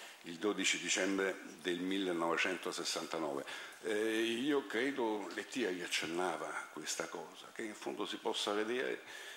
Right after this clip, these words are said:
eh, ma non, non solo lui, eh, l'origine di una fase nella quale siamo, eh, tuttora immersi. Non è passato, è l'inizio di qualcosa che,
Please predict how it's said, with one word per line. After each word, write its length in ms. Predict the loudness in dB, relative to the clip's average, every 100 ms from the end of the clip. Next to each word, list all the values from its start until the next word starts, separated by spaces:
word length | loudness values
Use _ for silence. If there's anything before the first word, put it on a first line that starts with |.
| -8
eh, 240 | 0 4 4
ma 140 | 6
non, 220 | 4 4 0
non 180 | -2 -4
solo 260 | 0 4 6
lui, 260 | 6 2
eh, 600 | -4 -8 -8 -6 -6 -6 -8 -10 -10 -12 -12 -8 -2
l'origine 1000 | 6 8 8 8 2 0 0 0 -4 -10 -8
di 80 | -4
una 200 | -2 0
fase 400 | 2 0 2 0
nella 240 | 2 0
quale 360 | 2 2 2 0
siamo, 540 | 0 0 2 2 0 -2 -10 -14 -8
eh, 640 | -2 2 4 4 6 4 2 -4
tuttora 440 | -8 0 4 4
immersi. 680 | 2 -2 -4 -2 -2 -2 -4 -6 -12 -16 -20 -20 -20 -20 -20 -20 -20 -20 -20 -4
Non 240 | 0 4
è 80 | 2 0 -12 -18 -20 -20 -8
passato, 800 | -4 -2 2 2 2 0 -6 -10 -12 -14 -16 -16 -12 -10 -6
è 300 | 0 2 2
l'inizio 720 | 0 -2 -2 0 -2 0 0
di 120 | 2
qualcosa 680 | 2 0 2 2 4 0 -2
che, 360 | 0 0 0